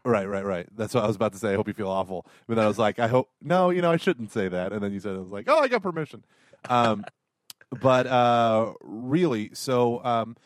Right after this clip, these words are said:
Speaker 1: he just, he just shared with his, 'cause his son, you know, he's like, "We went to the world's best doc-, doctors, had him on the world best medicine," you know, everything that could be done for a human being, we did for him. And he's like, "About three years before he committed suicide." He's like, "Daddy,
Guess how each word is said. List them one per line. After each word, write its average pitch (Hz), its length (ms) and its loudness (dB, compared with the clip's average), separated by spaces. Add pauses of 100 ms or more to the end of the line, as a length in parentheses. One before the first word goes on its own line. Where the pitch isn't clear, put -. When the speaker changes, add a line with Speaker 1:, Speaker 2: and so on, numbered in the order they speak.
(280)
Speaker 1:
he 220 160 0
just, 214 540 -2
he 170 100 -2
just 175 460 -4 (400)
shared 170 260 -2
with 120 140 0
his, 104 260 -12 (440)
'cause 156 140 -6
his 165 120 -8
son, 202 360 -2
you 156 120 0
know, 127 80 2
he's 127 160 -4
like, 113 160 -4
"We 117 80 -6
went 123 140 -6
to - 40 -18
the 110 60 -10
world's 117 260 -6
best 98 220 -8
doc-, 156 280 -6
doctors, 147 580 -4 (300)
had 135 120 -4
him 127 60 -6
on 120 60 0
the 117 60 -2
world 113 220 0
best 98 200 -8
medicine," 135 800 -6
you 127 80 -6
know, 110 220 -4
everything 175 640 -2
that 123 200 -6
could 143 240 -4
be 139 140 -10
done 110 320 -8
for 113 260 -8
a 104 40 -8
human 101 320 -12
being, 87 400 -18 (420)
we 104 160 -8
did 143 240 -6
for 87 240 -12
him. 92 220 -18
And 104 320 -10
he's 104 160 -18
like, 101 140 -8
"About 101 240 -10
three 127 180 -12
years 113 180 -10
before 107 200 -8
he 98 40 -10
committed 101 300 -14
suicide." 92 320 -14
He's 104 160 -20
like, 113 160 -20
"Daddy, 117 400 -14